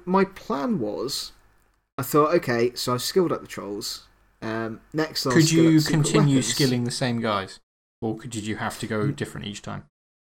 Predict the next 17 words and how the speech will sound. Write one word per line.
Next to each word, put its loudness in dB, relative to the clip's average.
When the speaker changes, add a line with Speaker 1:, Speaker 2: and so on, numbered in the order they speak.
Speaker 1:
You -2
could 4
stack, -4
uh, -2
but -6
not -4
on -4
consecutive -8
skills, -4
I -10
think. -12
So -4
I, -2
I 0
had 0
to -6
pick -2